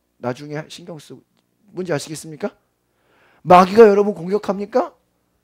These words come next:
"주여, 어떻게 해야 됩니까?" 이러지 말고 우리도 이제 어떻게 해야 돼? 점-, 이제는 점점 더 뭐 해야 돼요? 공격적으로 나가야 돼요. 이해 가십니까?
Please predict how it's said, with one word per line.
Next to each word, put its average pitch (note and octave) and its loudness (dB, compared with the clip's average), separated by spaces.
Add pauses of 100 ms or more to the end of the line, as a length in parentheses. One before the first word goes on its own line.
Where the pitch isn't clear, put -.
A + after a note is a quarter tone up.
(400)
"주여, F#3+ -4
어떻게 - -6
해야 G3+ -6
됩니까?" F3+ -12
이러지 G3 -6
말고 F#3+ -8
우리도 F3+ -10
이제 F#3 -8
어떻게 F3+ -6
해야 F#3 -4
돼? G#3 -4
점-, D#3 -10
이제는 F3+ -6
점점 D#3 -12
더 F3+ -4
뭐 D#3 -2
해야 E3 -2
돼요? A#3+ 4 (760)
공격적으로 E3+ -8
나가야 D3 -18
돼요. C3+ -14
이해 F3+ -4
가십니까? D#3+ -8